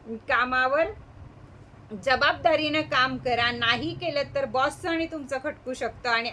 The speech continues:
असणारी नोकरी सुद्धा जाऊ शकती. वाईट वळणाला लागू नका.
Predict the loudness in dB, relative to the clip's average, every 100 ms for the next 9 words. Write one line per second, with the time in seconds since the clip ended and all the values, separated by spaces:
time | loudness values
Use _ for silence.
0 | -4 -4 -6 -6 -6 -8 -8 -8 -8 -8
1 | -2 -2 -4 -16 -2 4 4 2 -2 -6
2 | -8 -12 -12 -12 -20 -4 4 4 4 -4
3 | -8 0 2 4 2 2 4 4 2 -2
4 | -6 2 2 2 0 0 0 -2 0 0